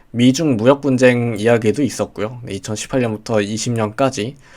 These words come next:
장이 사실 이렇게 안 좋은 이야기들이 악재가 항상 있었음에도 불구하고 시장은 꾸준히 우상향을 해왔기 때문에 나쁜 뉴스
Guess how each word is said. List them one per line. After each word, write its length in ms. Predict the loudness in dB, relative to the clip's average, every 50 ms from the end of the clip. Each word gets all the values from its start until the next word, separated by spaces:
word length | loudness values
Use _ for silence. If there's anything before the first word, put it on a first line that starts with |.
| -20 -20 -20 -8
장이 380 | 0 2 4 4 4 2 0 0
사실 580 | -2 -2 -2 2 2 4 4 4 2 0 -2 -6
이렇게 500 | 0 2 2 2 2 0 0 2 4 4
안 220 | 4 4 4 4
좋은 240 | 4 4 4 4 6
이야기들이 540 | 6 6 6 6 6 2 2 4 4 4 4
악재가 420 | 4 2 -2 0 0 2 2 2
항상 380 | 0 0 -4 -4 -2 -2 -2 -2
있었음에도 720 | -2 0 2 2 2 2 0 -2 0 0 0 0 0 -2
불구하고 880 | -4 -2 -4 -4 -4 -2 -2 -2 0 -2 -2 -2 -2 -4 -2 -2 -4 -8 -12 -18 -20 -20 -20 _ _ -10
시장은 500 | -4 -4 0 0 0 0 2 0 -2 0
꾸준히 400 | 0 -2 0 0 0 2 2 0
우상향을 640 | 0 -2 0 2 2 2 4 2 2 2 0 -2 -2
해왔기 640 | 0 0 0 2 2 0 0 -2 -2 -6 -4 -2
때문에 500 | 0 -2 -2 0 -4 -4 -4 -4 -6 -8 -12 _ _ -2
나쁜 360 | 0 0 0 2 2 2 2
뉴스 840 | 2 0 -2 -4 0 2 2 4 4 4 6 6 6 6 4 2 0